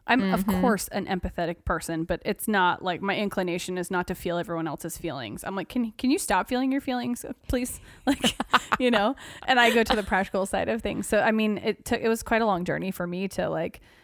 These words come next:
Speaker 1: come to that feeling place in a positive way with my clients. But even for someone who's not an empath,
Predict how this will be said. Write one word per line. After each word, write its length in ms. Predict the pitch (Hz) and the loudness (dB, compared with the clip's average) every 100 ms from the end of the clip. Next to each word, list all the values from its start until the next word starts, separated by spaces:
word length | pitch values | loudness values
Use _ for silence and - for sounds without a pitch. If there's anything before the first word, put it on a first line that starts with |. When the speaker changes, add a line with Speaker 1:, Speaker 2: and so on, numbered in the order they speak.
| _ | _
Speaker 1:
come 280 | - 202 196 | 0 2 2
to 120 | - | 0
that 220 | 180 165 - | 0 0 -2
feeling 400 | - 175 185 190 | -6 -6 -6 -6
place 400 | - 151 165 - | -4 -4 -4 -4
in 100 | 196 | -4
a 40 | |
positive 500 | - 214 339 247 170 | 0 2 2 2 0
way 220 | 180 135 143 | 0 -2 -2
with 160 | 185 | -4
my 100 | 180 | -4
clients. 480 | 185 - 107 110 - | -4 -6 -6 -8 -6
But 220 | - 196 - - - _ | -2 -2 -4 -18 -20 _
even 400 | - 254 392 311 | 0 2 4 4
for 180 | 233 220 | 4 0
someone 380 | - 220 233 214 | 2 2 2 2
who's 240 | 190 180 | 0 -2
not 440 | 175 170 165 190 - | -2 0 2 0 -2
an 120 | - | -8
empath, 640 | - 170 175 - - - | -6 -6 -6 -8 -10 -14